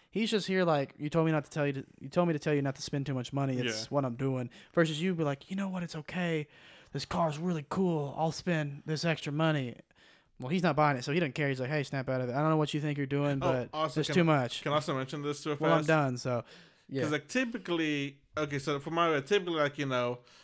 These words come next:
Speaker 2: the car salesman, they were like, be like, just see one person, be like, "Okay, it's easy to manipulate, easy to co-, converse. Two people, not so much." That's another reason why you wanna bring a friend with you.
Speaker 1: Right. Yeah,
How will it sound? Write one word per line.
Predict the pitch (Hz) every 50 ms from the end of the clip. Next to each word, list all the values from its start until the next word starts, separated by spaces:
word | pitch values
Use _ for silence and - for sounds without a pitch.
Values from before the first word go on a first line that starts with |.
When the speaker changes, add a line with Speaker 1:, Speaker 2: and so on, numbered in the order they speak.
| - _ _ _ _ _ _ _ _ _ _ _ _ _ _ _ _ _ - - - _ _
Speaker 2:
the | - 151 139
car | - 202 214 208
salesman, | 185 - 190 165 160 151 147 151 147 147 143 139
they | 147
were | 151 156
like, | 151 147 139 139 143
be | 147 147 151 151 156
like, | 147 147 143 139 -
just | - 170 139 -
see | 165
one | 156 160 160
person, | 170 160 165 160
be | 147 135
like, | 131 -
"Okay, | - 156 - 156
it's | 135 131 - - 160
easy | 156 151 143 139
to | - 151
manipulate, | 135 139 143 156 165 170 185 185 185 185 165 143 131 123 123 120 110 104 - - - - - - - - -
easy | - 147 143 135 131
to | 127 - -
co-, | 131 - 147 135 127 127 - -
converse. | - 156 135 131 139 160 170 160 127 110 110 - - - - - - - _ -
Two | - 240 247
people, | 185 180 196 170 151 151 - 160 151 143 143 139 135 139 - - _ -
not | 147 139 139 131 127 -
so | - 135
much." | 123 131 151 170 151 123 117 - - - -
That's | 135 139 135 139
another | 143 139 147 175 214 220 196 180
reason | 156 151 143 139 135
why | 135 131
you | 131 127 127
wanna | 127 123 123
bring | 117 123 120
a | 120 113
friend | - - 123 123 123
with | 120 120 117 -
you. | 127 123 117 117 117 - _ _ _ _ _ _ _ _ _ _ _ _ _ _ _ _ _ _ _ _ _
Speaker 1:
Right. | - 170 165 143 127 - _ - - - - _ _ _ _ _ _ _
Yeah, | - 156 147 139